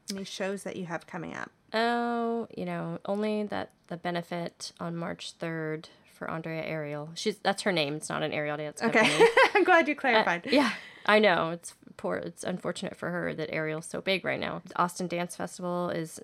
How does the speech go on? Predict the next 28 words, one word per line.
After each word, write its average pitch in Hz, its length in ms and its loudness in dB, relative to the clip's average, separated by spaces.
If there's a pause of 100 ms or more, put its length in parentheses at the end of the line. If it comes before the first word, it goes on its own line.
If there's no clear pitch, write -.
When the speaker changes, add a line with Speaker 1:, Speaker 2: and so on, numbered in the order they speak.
Speaker 2:
in 170 160 -2
April, 180 420 -2
and 160 240 -2
we're 156 100 -6
gonna 160 140 -6
be 156 100 -8
gone 160 260 -4
that 156 180 -6
weekend, 151 440 -8
and 92 120 -10
I'm 90 120 -10
really 147 200 -10
bummed. 202 460 -6
Speaker 1:
Oh, 202 440 -10 (160)
mm-hmm. 233 840 -4 (140)
Speaker 2:
The 180 160 -2
choreographers 185 680 -2
that 180 100 -6
I 170 80 -4
work 165 300 -6
with 180 240 -6
usually 185 420 -8
are 160 220 -8
Sharon 170 560 -4
Marroquin 190 640 -6
and 170 180 -6
Ellen 165 280 -6
Bartel. 190 720 -8